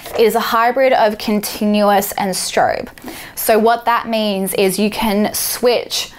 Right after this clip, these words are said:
with a press of a button between strobe function and continuous function. Now, the reason that we love this light, it's really heavy. <laughs>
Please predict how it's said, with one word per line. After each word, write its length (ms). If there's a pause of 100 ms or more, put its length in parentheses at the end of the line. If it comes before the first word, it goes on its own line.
(320)
with 160
a 40
press 480
of 120
a 80
button 480 (340)
between 540
strobe 500
function 720 (260)
and 200
continuous 720
function. 500 (600)
Now, 80
the 120
reason 380
that 260
we 400 (220)
love 320
this 260
light, 340
it's 180
really 180
heavy. 480
<laughs> 240